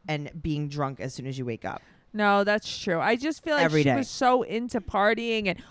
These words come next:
Speaker 2: wanted to be, like, living off the land and this and
Speaker 1: I
Speaker 2: that.
Speaker 1: think,
Speaker 2: Now
Speaker 1: yeah,
Speaker 2: suddenly
Speaker 1: but
Speaker 2: she's not like that.
Speaker 1: I know, but I think a lot of people are into partying, but maybe not into drinking all day,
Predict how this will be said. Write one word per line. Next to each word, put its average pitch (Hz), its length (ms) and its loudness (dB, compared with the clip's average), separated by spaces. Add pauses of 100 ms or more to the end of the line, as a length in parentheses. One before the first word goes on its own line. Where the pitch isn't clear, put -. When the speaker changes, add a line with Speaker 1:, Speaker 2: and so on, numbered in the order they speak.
(140)
Speaker 2:
wanted 220 360 4
to 214 80 -4
be, 208 100 0
like, 196 180 4
living 240 420 6
off 226 280 4
the 180 100 4
land 220 580 4
and 220 120 2
this 233 180 0
and 240 100 -4
Speaker 1:
I 240 60 4
Speaker 2:
that. - 60 4
Speaker 1:
think, 233 100 6
Speaker 2:
Now 254 100 8
Speaker 1:
yeah, 302 40 4
Speaker 2:
suddenly 359 420 4
Speaker 1:
but 339 120 6
Speaker 2:
she's 233 120 -2
not 208 220 -2
like 233 300 2
that. 104 300 -4
Speaker 1:
I 208 140 4
know, 196 220 6
but 185 100 6
I 185 80 6
think 214 140 -2
a 233 60 0
lot 165 200 4
of 175 80 -2
people 190 300 -2
are 156 60 2
into 151 220 -6
partying, 185 720 -2
but 170 160 0
maybe 156 460 -2
not 147 320 -2
into 147 280 -10
drinking 143 460 -8
all 139 220 -2
day, 131 260 -2